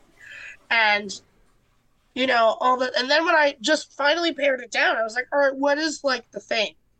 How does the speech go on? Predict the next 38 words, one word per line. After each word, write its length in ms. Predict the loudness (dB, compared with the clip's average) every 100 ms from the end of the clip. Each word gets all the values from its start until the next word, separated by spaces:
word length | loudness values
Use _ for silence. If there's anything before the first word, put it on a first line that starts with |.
| _ _ _ _
that 140 | -6 -4
is 180 | -4 -2
really 300 | -2 0 -2
this 180 | -4
poem? 300 | -4 -4 -4 -10 -20 -20 _ _
Okay, 280 | -4 0 0
I 140 | 2
can 180 | -2 -6
use 220 | -6 -6
this 260 | -4 -4 0
line, 240 | 0 0 -4
this 260 | -6 -2
line." 180 | 0 -2 -4 _ _ -12
Then 360 | -2 0 2
I 180 | 0 -2
kind 360 | -2 -4 -4 -4
of 200 | -6 -6
moved 300 | -4 -4 -2
them 140 | -2
around 360 | 0 2 2 0 -2
a 180 | -4 -2
lot. 340 | -2 0 0 -2 -16 _ -6
And 160 | 0
then 160 | 2 4
it 100 | 2
took 200 | 0 -2
a 60 | -2
change. 300 | 0 -2 -4 -4
And 120 | 2
then 140 | 2 2
it 100 | -2
was 160 | -2
like 280 | 0 -2 -2 _ _ _ _
the 100 | -6
Maria, 280 | -2 -2 -2
and 140 | 0
then, 180 | 2 2
uh, 100 | 2